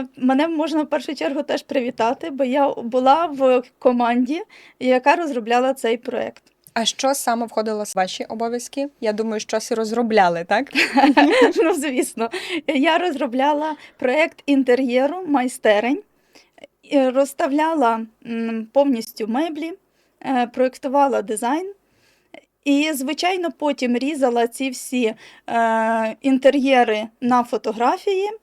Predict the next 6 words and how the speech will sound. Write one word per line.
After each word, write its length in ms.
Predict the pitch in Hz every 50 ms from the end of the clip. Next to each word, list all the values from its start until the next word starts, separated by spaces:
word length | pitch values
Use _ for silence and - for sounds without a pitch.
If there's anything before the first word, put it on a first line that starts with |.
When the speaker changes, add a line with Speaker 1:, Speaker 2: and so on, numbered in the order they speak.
| _ -
Speaker 1:
робила 560 | - 247 262 262 226 - 302 302 285 262 247
генеральний 600 | 226 233 226 220 220 220 220 214 214 208 196 196
план 380 | _ - 240 262 339 427 453 453 _ - - - - - _
і 100 | - 294
експлікацію 920 | 339 349 339 - - - 254 240 240 247 247 269 277 - - 302 294 285 269
об'єкту. 500 | - 247 - 202 214 220 - - _ -